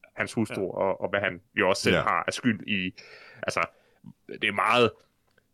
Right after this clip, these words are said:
Speaker 1: det er meget troværdigt, at han er meget skyld, øh,
Speaker 3: Ja, bestemt.
Speaker 1: betynget af det, der er sket.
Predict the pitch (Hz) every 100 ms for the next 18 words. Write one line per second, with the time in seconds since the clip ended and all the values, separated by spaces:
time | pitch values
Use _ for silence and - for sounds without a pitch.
0 | - 117 110 117 117 117 107 101 87 85
1 | - _ - 104 95 - 95 87 87 92
2 | 98 101 - - 98 92 - _ _ _
3 | - 95 85 127 123 - 101 107 - 110
4 | 95 87 85 - 101 107 92 90 92 -
5 | 92